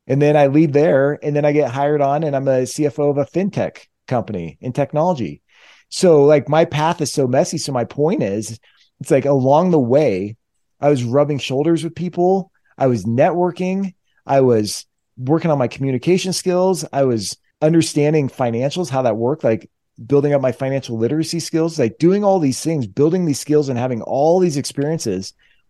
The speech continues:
And look at where it's, it's led me. You know, I started this Boosting Your Financial I Q platform. That was never in the plans.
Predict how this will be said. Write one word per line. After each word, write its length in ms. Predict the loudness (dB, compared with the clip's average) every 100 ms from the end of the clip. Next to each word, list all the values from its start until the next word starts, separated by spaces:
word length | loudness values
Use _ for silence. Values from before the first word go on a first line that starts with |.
| _ 0
And 200 | 2 2
look 160 | 2
at 100 | 2
where 140 | 2 0
it's, 180 | -2 -14 -8
it's 320 | -6 -6 0
led 180 | 0 0
me. 220 | -6 -10 _ _ _ _
You 80 | -2
know, 220 | 0 0
I 100 | -2
started 300 | 0 0 0
this 120 | -2
Boosting 300 | -2 -4 -4
Your 80 | -6
Financial 400 | -4 -4 -2 -2
I 60 | -2
Q 180 | -4
platform. 540 | -2 -2 -2 -2 -6 -8 _ -4
That 100 | -2
was 160 | -2
never 280 | -2 -2 -2
in 80 | -6
the 80 | -8
plans. 500 | -8 -6 -6 -8